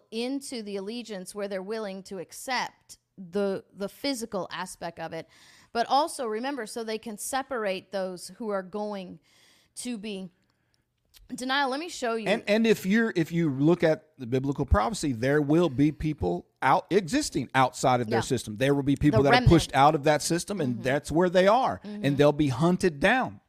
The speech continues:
Speaker 2: i-,
Speaker 1: Mm-hmm.
Speaker 2: in an attempt to exterminate them.
Speaker 1: Let me show you this.
Speaker 2: It's where we're headed.
Speaker 1: This
Speaker 2: But the
Speaker 1: is
Speaker 2: system is here.
Speaker 1: Yeah. So let's, let me show you this. This is, uh, something that,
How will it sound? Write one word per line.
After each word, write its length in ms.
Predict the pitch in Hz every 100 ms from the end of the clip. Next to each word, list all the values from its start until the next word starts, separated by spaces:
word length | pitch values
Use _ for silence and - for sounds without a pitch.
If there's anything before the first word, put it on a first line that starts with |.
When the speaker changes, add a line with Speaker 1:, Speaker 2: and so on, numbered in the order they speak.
| _
Speaker 2:
i-, 40 | 190
Speaker 1:
Mm-hmm. 300 | 202 165 185
Speaker 2:
in 160 | 160 156
an 140 | 143
attempt 340 | 127 170 -
to 100 | -
exterminate 760 | 165 - - 214 277 240 120 -
them. 140 | - - _ -
Speaker 1:
Let 100 | 262
me 120 | 294
show 180 | - 254
you 180 | 202
this. 160 | 196 196
Speaker 2:
It's 80 | 120
where 120 | 151
we're 140 | 185
headed. 340 | 170 220 190 87 _ _ _
Speaker 1:
This 140 | 220 165
Speaker 2:
But 100 | 127
the 60 |
Speaker 1:
is 100 | 143
Speaker 2:
system 340 | - 175 180 170
is 140 | 151
here. 220 | 135 95 _
Speaker 1:
Yeah. 220 | - 170 - - _ _ _ _ _ _ _ _ -
So 360 | - 226 220 -
let's, 300 | 254 254 -
let 100 | 262
me 100 | 294
show 180 | 277 285
you 140 | 254
this. 200 | 220 220
This 240 | - 240 226
is, 180 | 202 196
uh, 240 | 185 175 180 175
something 460 | - 208 196 185 175
that, 180 | 165